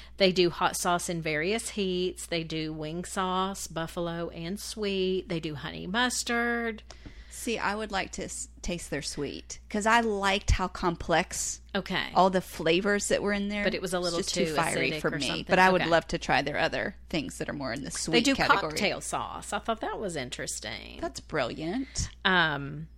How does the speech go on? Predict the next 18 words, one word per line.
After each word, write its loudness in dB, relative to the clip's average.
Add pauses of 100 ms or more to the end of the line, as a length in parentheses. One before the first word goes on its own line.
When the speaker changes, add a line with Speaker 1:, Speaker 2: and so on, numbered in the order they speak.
(440)
Speaker 1:
and 6
another 4
thing 0
that 0
they 2
make 2
I 0
would -2
really 0
like -4
to -6
try -2 (140)
is 0
a -2 (100)
dust 2 (120)
dry 2
seasoning. -4 (420)
Speaker 2:
Okay. -6